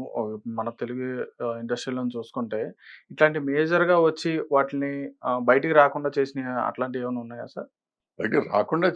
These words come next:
Speaker 2: చేసినవి ఏమైనా బయటకు వస్తే బ-, వస్తాయి, ఆటోమేటిక్‌గా వస్తాయి.
Speaker 1: ఉమ్, అంటే మీ వరకు కానీ మీ ద్వా-, మీ, మీ వరకు వచ్చిన ఏమైనా పెద్ద విశేషం?
Speaker 2: రాదు.
Speaker 1: తెలుగు ఇండస్ట్రీలో మనకి ఎక్కడ కూడా.
Speaker 2: అంటే లేవని కాదు, ఉన్నాయి,
Speaker 1: Hmm.
Speaker 2: రాలా. ఉండటం వేరు, రావటం వేరు.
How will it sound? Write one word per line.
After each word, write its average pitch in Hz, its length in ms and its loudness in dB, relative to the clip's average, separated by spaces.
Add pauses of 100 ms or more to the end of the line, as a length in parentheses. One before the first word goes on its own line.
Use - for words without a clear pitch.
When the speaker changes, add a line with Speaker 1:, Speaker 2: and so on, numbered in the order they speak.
Speaker 2:
చేసినవి 160 300 0
ఏమైనా 143 240 2
బయటకు 113 300 2
వస్తే 123 260 2
బ-, 170 100 4
వస్తాయి, 120 440 4
ఆటోమేటిక్‌గా 117 540 -2
వస్తాయి. - 360 -10 (140)
Speaker 1:
ఉమ్, 127 240 -12 (220)
అంటే 131 120 0
మీ 147 240 -2
వరకు 170 320 0
కానీ 160 180 2
మీ 151 160 -4
ద్వా-, 147 280 6
మీ, 143 200 -4
మీ 135 180 0
వరకు 135 340 -2
వచ్చిన 123 520 -4 (120)
ఏమైనా 113 300 -4 (200)
పెద్ద 120 140 -4
విశేషం? 113 520 -8
Speaker 2:
రాదు. - 220 -8 (840)
Speaker 1:
తెలుగు 120 220 0
ఇండస్ట్రీలో 107 520 -6
మనకి 104 180 -8
ఎక్కడ 98 240 -6
కూడా. - 260 -8 (180)
Speaker 2:
అంటే 185 300 8
లేవని 170 500 6
కాదు, 175 140 8
ఉన్నాయి, 123 540 4
Speaker 1:
Hmm. 120 260 0
Speaker 2:
రాలా. 139 240 10 (2250)
ఉండటం 170 320 4
వేరు, 170 340 10
రావటం 143 360 12
వేరు. 107 280 4